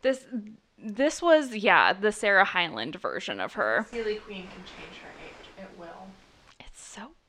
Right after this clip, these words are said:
Speaker 1: weird.
Speaker 2: It is weird.
Speaker 1: Um, but she aged back down, obviously, because, one, Sarah Hyland and Dominic Sherwood broke up, and
Speaker 2: Aw.
Speaker 1: so I think she realized, like, "This is beneath me. <laughs> I'm not gonna do this anymore."
Speaker 2: Yeah, it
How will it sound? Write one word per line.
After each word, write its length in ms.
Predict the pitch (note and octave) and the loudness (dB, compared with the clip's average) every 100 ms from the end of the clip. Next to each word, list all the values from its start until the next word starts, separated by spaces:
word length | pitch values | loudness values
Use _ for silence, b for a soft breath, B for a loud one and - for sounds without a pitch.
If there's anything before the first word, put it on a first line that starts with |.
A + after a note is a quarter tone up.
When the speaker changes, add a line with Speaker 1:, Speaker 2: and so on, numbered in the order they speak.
| - | -18
Speaker 1:
weird. 480 | G3+ A3 D#2 - - - | -14 -12 -12 -14 -20 -20
Speaker 2:
It 40 | |
is 20 | |
weird. 140 | A4 B B B B B | -20 B B B B B
Speaker 1:
Um, 340 | - A#3 G#3+ G3+ | 0 4 4 4
but 120 | A3+ | 0
she 160 | - C4+ | 0 0
aged 240 | C4+ - | 0 4
back 180 | C4 B3 | 4 4
down, 280 | F#3+ F#3 F3+ | 2 2 0
obviously, 400 | F#3 F#3 - F#3 | -2 -4 -8 -10
because, 280 | F#3 F#3+ A#3 | -8 -8 -2
one, 180 | A3 G#3 | -2 -2
Sarah 280 | G3 E3+ | 0 0
Hyland 440 | F#3 E3+ E3+ E3+ E3+ | 0 -4 -4 -4 -4
and 180 | F3 E3+ | -6 -2
Dominic 360 | E3 E3 F3+ | -2 0 -2
Sherwood 400 | - E4 D4 C#4 | 0 2 2 2
broke 260 | C4 B3 B3 | 2 0 4
up, 260 | A#3 A#3 - | 4 4 0
and 320 | F#3+ F3+ F#3+ | -2 -4 -8
Speaker 2:
Aw. 40 | B B _ | B B _
Speaker 1:
so 440 | - G3 E3+ E3 | -2 2 4 2
I 100 | E3 | 0
think 220 | F#3+ D3 | -2 -6
she 160 | - B2 | -6 -6
realized, 500 | F#3 F#3+ E3 F3 - | -8 -6 -4 -6 -4
like, 200 | F3+ - | -6 -6
"This 180 | F3 - | -12 -12
is 140 | F3 | -12
beneath 460 | - F3+ G#3+ G3+ - - | -8 -4 -4 -6 -12 -6
me. 280 | G3 D4+ | 4 8
<laughs> 20 | C4+ | 10
I'm 180 | B3 | 10
not 220 | A#3+ C#4 - | 8 8 8
gonna 160 | D#4+ | 8
do 220 | A3 D#4 | 8 8
this 200 | D4+ C#4+ | 6 4
anymore." 540 | C#4+ A#3+ A3 G3+ G3 A3 B B B | 4 4 0 -4 -8 -8 B B B
Speaker 2:
Yeah, 60 | |
it 40 | E4+ | -8